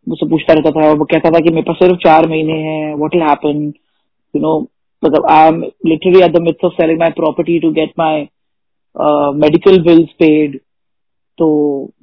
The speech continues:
you know, my wife might contact you if something happens to me, कुछ मुझे होता है तो वो फोन करेगी, तो प्लीज उसका फोन आंसर करना। तो इस पूरे बीच मैं इतना उदास हुआ और मुझे फिर बीच में लगा कि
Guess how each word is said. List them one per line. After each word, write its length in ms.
you 100
know, 240
my 80
wife 240
might 200
contact 340
you 160
if 60
something 320
happens 260
to 120
me, 80
कुछ 220
मुझे 140
होता 260
है 60
तो 100
वो 200
फोन 180
करेगी, 380
तो 120
प्लीज 280
उसका 180
फोन 220
आंसर 260
करना। 340
तो 160
इस 80
पूरे 360
बीच 340
मैं 220
इतना 260
उदास 360
हुआ 240
और 240
मुझे 240
फिर 140
बीच 140
में 80
लगा 100
कि 300